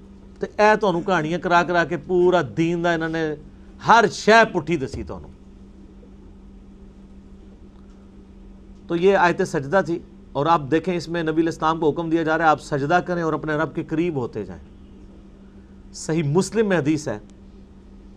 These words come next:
नबी सल्लल्लाहु अलैहि वसल्लम ने फरमाया, इंसान नमा-, अल्लाह ताला के हुजूर नमाज की हालत में सबसे करीब अपने रब के उस वक्त होता है जब वो सजदे की हालत में होता है।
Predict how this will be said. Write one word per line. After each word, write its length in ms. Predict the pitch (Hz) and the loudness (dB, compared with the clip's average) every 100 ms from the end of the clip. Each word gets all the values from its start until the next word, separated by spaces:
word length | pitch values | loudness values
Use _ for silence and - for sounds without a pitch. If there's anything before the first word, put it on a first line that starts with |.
| - - 139 | -20 -8 -4
नबी 180 | 156 180 | -2 0
सल्लल्लाहु 500 | 185 175 175 175 170 | 0 2 4 4 2
अलैहि 200 | 160 165 | 0 0
वसल्लम 420 | 165 160 139 156 | 0 0 -4 -6
ने 60 | 160 | -6
फरमाया, 400 | 143 147 147 147 - - - - - - - - | -2 0 0 -2 -8 -20 -20 -20 -20 -20 -20 -8
इंसान 520 | 156 143 - 175 190 | -6 -4 2 4 4
नमा-, 520 | 170 151 147 160 180 185 - | 2 0 2 6 6 4 0
अल्लाह 260 | 165 175 185 | 0 4 2
ताला 360 | 175 170 180 | 2 2 2
के 140 | 175 170 | 2 -2
हुजूर 340 | 143 151 165 | 0 0 0
नमाज 400 | 147 143 160 143 | 0 2 2 2
की 140 | - | -2
हालत 280 | 147 147 160 | -2 0 -2
में 120 | 165 165 | -6 -8
सबसे 540 | - - 190 - 208 | -2 0 0 2 2
करीब 440 | 202 165 180 160 | 2 0 0 0
अपने 240 | 147 160 165 | -4 -4 -2
रब 280 | 147 165 - | 0 0 0
के 60 | 175 | 0
उस 240 | 185 - | 0 -2
वक्त 200 | 185 - | -4 -2
होता 220 | 147 147 | -4 0
है 80 | 151 | -2
जब 160 | 151 147 | -2 -4
वो 100 | 160 | -6
सजदे 400 | - 143 147 165 | -4 -2 0 0
की 120 | 147 | 0
हालत 280 | 110 98 98 | -4 -6 -10
में 100 | 101 | -12
होता 180 | 87 | -12
है। 80 | 87 | -16